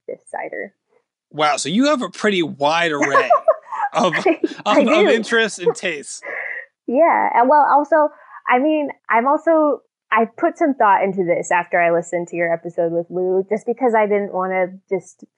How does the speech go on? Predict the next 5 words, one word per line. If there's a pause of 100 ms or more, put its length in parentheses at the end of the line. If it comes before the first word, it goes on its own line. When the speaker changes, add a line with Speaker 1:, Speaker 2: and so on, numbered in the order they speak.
(480)
Speaker 1:
say,
you
know, (600)
three
beers